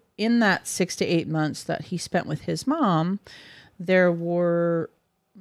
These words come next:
multiple occasions where he showed up to school,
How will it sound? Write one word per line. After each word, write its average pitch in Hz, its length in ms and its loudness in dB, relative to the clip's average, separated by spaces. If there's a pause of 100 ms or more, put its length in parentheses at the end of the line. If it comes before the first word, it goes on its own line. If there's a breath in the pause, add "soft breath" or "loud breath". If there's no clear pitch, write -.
(120)
multiple 208 880 2
occasions 160 1000 2
where 156 440 2
he 156 540 -2
showed 170 320 0
up 156 120 -2
to 165 100 -8
school, 240 520 -2